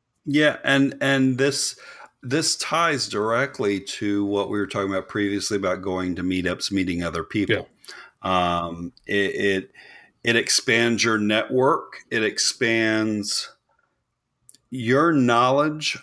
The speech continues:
Speaker 1: of how other companies, what the culture of other companies are, 'cause you'll get into the, to these meetups and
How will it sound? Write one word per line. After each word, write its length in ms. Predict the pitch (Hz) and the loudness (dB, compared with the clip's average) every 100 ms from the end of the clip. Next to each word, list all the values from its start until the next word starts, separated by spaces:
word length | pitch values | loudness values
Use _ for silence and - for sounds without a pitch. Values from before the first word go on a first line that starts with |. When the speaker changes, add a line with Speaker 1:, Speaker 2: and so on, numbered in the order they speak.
| _ | _
Speaker 1:
of 880 | 113 110 110 107 101 101 - - - - _ _ _ _ _ _ _ _ _ | 0 2 2 0 -4 -12 -14 -16 -18 -20 _ _ _ _ _ _ _ _ _
how 440 | - 123 117 - - | -4 0 0 -2 -2
other 440 | 113 123 127 120 | 0 2 2 0
companies, 1600 | 101 - 120 113 113 113 117 117 113 104 101 - - - - - _ | -2 -4 -2 -2 -2 -4 -2 -2 -2 -2 -2 -2 0 -2 -6 -12 _
what 240 | 135 127 127 | 0 0 2
the 80 | |
culture 680 | 127 - - 117 113 - 131 | -4 -4 -2 -2 -2 0 2
of 200 | 127 110 | 2 0
other 220 | 110 107 | 0 0
companies 580 | 104 110 104 113 120 120 | -2 -2 -2 -2 -2 0
are, 300 | 127 147 170 _ _ _ _ _ _ _ _ | 0 0 -4 _ _ _ _ _ _ _ _
'cause 340 | - 113 98 117 | 2 2 4 2
you'll 140 | 139 | 2
get 220 | 139 135 | 2 2
into 260 | 123 123 120 | 2 2 0
the, 220 | 117 - | -4 -6
to 220 | - - | -6 -6
these 300 | 113 110 101 | -2 -2 -2
meetups 640 | 117 170 131 101 - - - - _ _ - | -2 0 0 -2 -4 -8 -10 -20 _ _ -2
and 460 | 117 110 113 104 | 0 2 0 -4